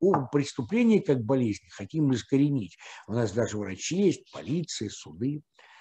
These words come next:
А вот Дюркгейм подходит к этому вопросу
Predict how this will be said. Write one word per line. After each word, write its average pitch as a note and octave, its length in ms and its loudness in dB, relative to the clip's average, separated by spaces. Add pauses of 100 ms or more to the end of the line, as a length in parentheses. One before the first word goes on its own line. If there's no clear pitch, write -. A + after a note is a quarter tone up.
(480)
А B2+ 120 6
вот C3 180 8
Дюркгейм D3 600 6 (1120)
подходит D3 460 4
к - 100 0
этому A#2 320 2
вопросу A2 560 4